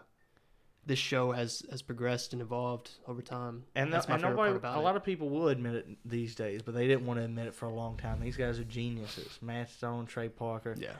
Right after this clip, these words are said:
Speaker 2: They
Speaker 1: brilliant.
Speaker 2: are brilliant
Speaker 1: Yeah, they're even, they're
Speaker 2: comedians.
Speaker 1: writing movies, uh, Team
Speaker 2: Plays?
Speaker 1: America, plays, yeah.
Speaker 2: Yeah.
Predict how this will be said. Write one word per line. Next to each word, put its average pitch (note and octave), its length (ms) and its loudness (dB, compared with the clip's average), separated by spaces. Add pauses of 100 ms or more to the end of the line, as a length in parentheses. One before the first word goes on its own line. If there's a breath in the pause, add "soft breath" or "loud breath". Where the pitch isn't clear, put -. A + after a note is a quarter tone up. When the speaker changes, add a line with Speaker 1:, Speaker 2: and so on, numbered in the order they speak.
(100)
Speaker 2:
They - 80 -2
Speaker 1:
brilliant. C#3 220 4
Speaker 2:
are B2+ 120 6
brilliant B2 720 4
Speaker 1:
Yeah, F3 160 6
they're D3 140 8
even, D#3 180 6
they're A#2+ 100 6
Speaker 2:
comedians. D#3+ 220 8
Speaker 1:
writing D#3+ 500 8 (100)
movies, E3+ 1120 6 (240)
uh, B2 440 6
Team - 100 2
Speaker 2:
Plays? B2+ 220 10
Speaker 1:
America, E3+ 580 12
plays, F#3+ 800 8
yeah. E3 140 10
Speaker 2:
Yeah. C#3+ 340 12